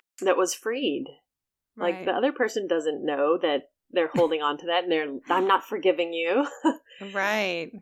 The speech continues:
Speaker 1: Um, 'cause it wasn't a conversation between them. It was, uh, myself and them. And they,
Speaker 2: Right.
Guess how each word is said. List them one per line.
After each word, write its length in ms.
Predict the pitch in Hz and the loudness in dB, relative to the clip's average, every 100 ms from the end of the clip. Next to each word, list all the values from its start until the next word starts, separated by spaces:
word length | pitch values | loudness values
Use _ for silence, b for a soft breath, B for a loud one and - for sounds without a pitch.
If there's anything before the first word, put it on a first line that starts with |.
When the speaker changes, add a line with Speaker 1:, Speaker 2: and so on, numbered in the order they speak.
| - | 0
Speaker 1:
Um, 260 | 190 180 | 2 2
'cause 140 | 180 220 | 0 -2
it 80 | - | 0
wasn't 260 | 214 214 | 0 -2
a 40 | 220 | -2
conversation 640 | - 190 185 220 - 190 | -4 -2 -2 -4 -4 -4
between 260 | 156 - 151 | -4 -4 -6
them. 220 | 139 143 | -6 -6
It 80 | 139 | -2
was, 480 | 156 156 - - - _ | -2 -2 -4 -6 -10 _
uh, 240 | 160 160 | -8 -8
myself 480 | 165 151 147 - - - | -8 -10 -8 -6 -4 -2
and 200 | 151 147 | -4 -4
them. 380 | 143 147 147 _ _ _ - | -6 -8 -14 _ _ _ -6
And 240 | 175 170 | -6 -2
they, 340 | 175 175 175 180 | -2 -2 -2 -6
Speaker 2:
Right. 260 | 160 156 | -10 -12